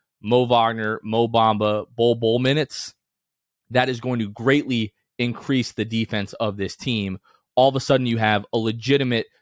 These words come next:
defender who can rotate, who can switch, who can do all the things that Jamal Mosley and the staff want their players to be able to do, and then can still also protect the rim.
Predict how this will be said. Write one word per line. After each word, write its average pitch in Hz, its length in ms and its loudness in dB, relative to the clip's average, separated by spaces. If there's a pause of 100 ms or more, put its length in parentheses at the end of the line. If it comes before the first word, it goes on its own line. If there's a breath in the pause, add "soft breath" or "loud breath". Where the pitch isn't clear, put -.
defender 120 480 0 (160)
who 131 120 -4
can 113 220 -4
rotate, 123 440 2
who 113 120 -6
can 104 140 -6
switch, - 300 -2
who 113 100 -8
can 107 180 -4
do 127 200 2
all 120 180 6
the 113 120 -2
things 117 320 -4
that 107 140 -2 (280 soft breath)
Jamal 123 260 2
Mosley 117 400 0
and 107 100 0
the 101 80 -2
staff 98 460 0 (140)
want 113 240 -2
their 113 100 -2
players 107 360 -4
to - 60 -16
be 107 60 0
able 98 160 0
to 95 100 -4
do, 131 340 0 (340)
and 127 100 -2
then 127 120 -2
can 120 200 -6
still 147 400 0
also 120 460 2
protect - 500 -4
the 98 100 -4
rim. 101 420 -2